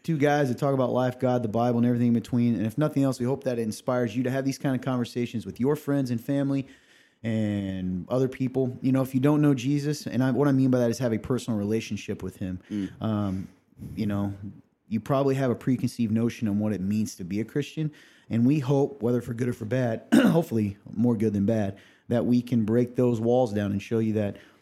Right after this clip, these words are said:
Speaker 1: you know, Jesus wants you right where you're at, how you are. Um, and it,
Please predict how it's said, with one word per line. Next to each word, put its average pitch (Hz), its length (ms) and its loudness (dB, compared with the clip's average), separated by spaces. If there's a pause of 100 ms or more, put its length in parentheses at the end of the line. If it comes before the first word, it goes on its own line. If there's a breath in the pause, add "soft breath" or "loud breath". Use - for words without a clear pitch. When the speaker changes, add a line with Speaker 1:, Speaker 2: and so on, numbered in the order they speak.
(140 loud breath)
Speaker 1:
you 101 120 -2
know, 98 180 0 (380)
Jesus 120 420 0
wants 113 240 0
you 104 120 0
right 110 260 0
where 113 100 0
you're 110 140 0
at, 104 140 -2
how 107 160 -4
you 101 260 0
are. 101 280 0 (400 soft breath)
Um, 95 300 -4
and 98 160 0
it, - 80 -6